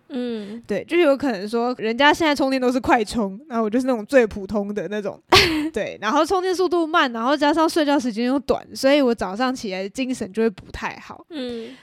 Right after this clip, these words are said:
Speaker 2: 就会想说，我今年很希望可以找到自己睡眠的那个节奏，就是我可以让自己的身体去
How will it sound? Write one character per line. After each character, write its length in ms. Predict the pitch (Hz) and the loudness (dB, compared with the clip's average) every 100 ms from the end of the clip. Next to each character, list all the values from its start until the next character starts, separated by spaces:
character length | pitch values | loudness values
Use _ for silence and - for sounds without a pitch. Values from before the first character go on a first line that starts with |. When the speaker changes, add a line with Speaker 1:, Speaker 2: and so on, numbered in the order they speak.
| _ | _
Speaker 2:
就 140 | 240 262 | -4 0
会 160 | 269 | 0
想 240 | 262 196 190 | -2 -8 -10
说， 420 | 208 202 208 208 _ - - _ | -8 -6 -6 -10 _ -20 -20 _
我 120 | 208 | -12
今 220 | 202 247 254 | -8 -8 -6
年 180 | 220 | -6
很 220 | 214 226 196 | -6 -6 -8
希 220 | - 269 | -6 -2
望 180 | 269 233 | -2 -4
可 240 | - 208 | -6 -4
以 340 | 208 - - - _ _ | -4 -6 -14 -20 _ _
找 160 | 214 | -6
到 160 | 202 277 | -2 -2
自 200 | 311 302 | -2 -6
己 240 | 208 151 | -6 -12
睡 280 | 117 - 302 | -12 -4 -2
眠 160 | 196 151 | -2 -10
的 60 | |
那 100 | 175 | -12
个 80 | 226 220 | -10 -10
节 280 | - - - | -12 -20 -12
奏， 240 | - - | -10 -6
就 120 | 269 | -2
是 220 | 330 370 320 - - - | 2 2 0 -6 -14 -8
我 100 | 226 | -4
可 180 | 285 | 0
以 60 | 311 | 0
让 240 | 302 320 | 0 -2
自 160 | 285 285 | -4 -8
己 160 | 220 170 | -8 -6
的 160 | 190 | -6
身 400 | 208 - 269 294 | -6 0 0 0
体 380 | - 233 117 - _ _ - | -6 -8 -8 -16 _ _ -14
去 800 | - 311 254 220 190 180 151 | 0 4 4 4 0 0 -4